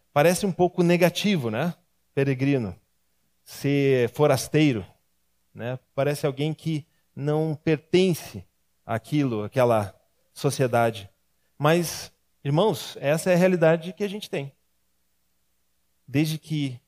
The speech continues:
recebemos Jesus, nós somos peregrinos nessa terra.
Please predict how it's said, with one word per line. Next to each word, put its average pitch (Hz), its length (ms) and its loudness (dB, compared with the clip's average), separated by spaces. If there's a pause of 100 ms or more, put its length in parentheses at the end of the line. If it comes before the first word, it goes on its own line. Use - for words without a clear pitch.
(440)
recebemos 131 560 -2
Jesus, 123 600 -6 (520)
nós 117 180 -8
somos 135 420 -6
peregrinos 143 840 -4
nessa 127 240 -6
terra. 104 340 -8